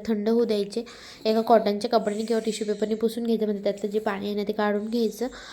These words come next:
आणि त्यानंतर मग इथं फ्रोगनी ना त्याला छेद पाडून घ्यायचे, म्हणजे आपण त्यामध्ये गूळ टाकू ना तो त्यामध्ये मुरला गेला पाहिजे. आणि पिल्लू बघा त्यामध्ये मोहरी टाकते, म्हणजे किती हुशार मुलं असतात ना. आणि असे मध्ये मध्ये कामं करायला तर त्यांना खूप आवडतं. आणि बघा एक आवळा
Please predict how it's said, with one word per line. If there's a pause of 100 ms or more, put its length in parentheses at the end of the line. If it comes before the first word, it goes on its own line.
(180)
आणि
त्यानंतर
मग
इथं
फ्रोगनी
ना
त्याला
छेद
पाडून
घ्यायचे,
म्हणजे
आपण
त्यामध्ये
गूळ
टाकू
ना (420)
तो
त्यामध्ये
मुरला
गेला
पाहिजे.
आणि
पिल्लू
बघा
त्यामध्ये
मोहरी
टाकते,
म्हणजे
किती
हुशार
मुलं
असतात
ना. (460)
आणि
असे
मध्ये
मध्ये
कामं
करायला
तर
त्यांना
खूप
आवडतं.
आणि
बघा
एक
आवळा